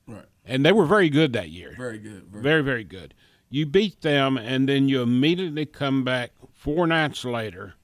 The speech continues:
Speaker 2: and play a John Calipari UMass team with Marcus Camby
Speaker 1: Yeah.
Speaker 2: up at Detroit in the N B A arena there in Detroit.
Speaker 1: Mm-hmm.
Speaker 2: They called it the Great Eight at the time, I
Speaker 1: Right.
Speaker 2: think.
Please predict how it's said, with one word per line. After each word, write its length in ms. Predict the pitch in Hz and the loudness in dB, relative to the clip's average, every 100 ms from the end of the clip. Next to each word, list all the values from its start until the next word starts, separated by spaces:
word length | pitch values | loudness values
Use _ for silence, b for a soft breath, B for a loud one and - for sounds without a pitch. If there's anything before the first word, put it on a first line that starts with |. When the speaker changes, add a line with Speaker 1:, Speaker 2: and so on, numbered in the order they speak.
| _ _ _ _ _ _ _ _ _ | _ _ _ _ _ _ _ _ _
Speaker 2:
and 160 | 139 131 | -8 -4
play 180 | 160 147 | 0 0
a 80 | 120 | 0
John 380 | 117 139 160 | -2 0 0
Calipari 640 | 151 156 147 123 147 139 127 113 151 | -2 -2 -2 -2 -4 -2 -2 0 0
UMass 400 | 165 113 95 - | 2 -2 -4 -10
team 280 | 110 101 120 | -10 -10 -8
with 140 | 104 | -10
Marcus 440 | 101 120 123 98 - | -6 -4 -4 -10 -16
Camby 520 | - 139 131 110 95 - _ - | -8 -4 -4 -6 -10 -14 _ -20
Speaker 1:
Yeah. 100 | 104 - _ _ | -20 -20 _ _
Speaker 2:
up 240 | 127 - | -4 0
at 140 | 151 139 _ - | 0 -2 _ -10
Detroit 600 | 127 139 - 160 147 131 | -6 -4 2 2 4 2
in 160 | 127 127 | 0 0
the 140 | 131 | 2
N 120 | 139 | 2
B 160 | 143 139 | 2 2
A 140 | 139 | 2
arena 380 | 139 139 131 123 | 2 2 0 0
there 260 | 113 120 120 | -2 0 -2
in 100 | 123 | -4
Detroit. 480 | 123 131 113 101 - | -6 -4 -4 -6 -10
Speaker 1:
Mm-hmm. 180 | 120 110 | -14 -14
Speaker 2:
They 40 | 123 | -6
called 240 | 139 139 | 0 0
it 100 | 117 | -2
the 80 | 123 | -10
Great 360 | 120 139 143 | -6 -4 -2
Eight 240 | 123 131 98 | -2 -4 -6
at 100 | 87 | -14
the 80 | 92 | -16
time, 340 | - 95 92 | -14 -14 -12
I 60 | 101 | -12
Speaker 1:
Right. 180 | 107 | -10
Speaker 2:
think. 200 | 90 - | -12 -18